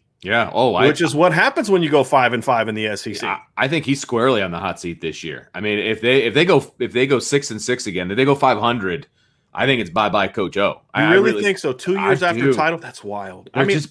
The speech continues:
Speaker 1: but, but it's
Speaker 2: in,
Speaker 1: L S U.
Speaker 2: in the
Speaker 1: That's the
Speaker 2: S E C,
Speaker 1: thing.
Speaker 2: I mean,
Speaker 1: Yeah,
Speaker 2: that's what happened to Gene
Speaker 1: exactly.
Speaker 2: Chizik.
Speaker 1: Yeah.
Speaker 2: I mean,
Speaker 1: Yeah.
Speaker 2: Gene Chizik, what, ha-, lasted two years after winning the title in two thousand ten?
Speaker 1: I, I think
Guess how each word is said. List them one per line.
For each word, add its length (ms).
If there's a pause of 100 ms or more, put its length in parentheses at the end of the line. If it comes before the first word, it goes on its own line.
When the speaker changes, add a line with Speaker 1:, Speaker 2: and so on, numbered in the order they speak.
(140)
Speaker 1:
but, 120
but 100
it's 120
Speaker 2:
in, 80
Speaker 1:
L 80
S 220
U. 80
Speaker 2:
in 80
the 160
Speaker 1:
That's 180
the 100
Speaker 2:
S 80
E 40
C, 260
Speaker 1:
thing. 100
Speaker 2:
I 60
mean, 100
Speaker 1:
Yeah, 80
Speaker 2:
that's 120
what 80
happened 260
to 60
Gene 160
Speaker 1:
exactly. 340
Speaker 2:
Chizik. 60 (380)
Speaker 1:
Yeah. 140
Speaker 2:
I 60
mean, 380 (160)
Speaker 1:
Yeah. 300
Speaker 2:
Gene 160
Chizik, 360
what, 240
ha-, 100
lasted 420
two 140
years 280
after 220
winning 240
the 80
title 340
in 80
two 120
thousand 320
ten? 340 (200)
Speaker 1:
I, 280
I 120
think 360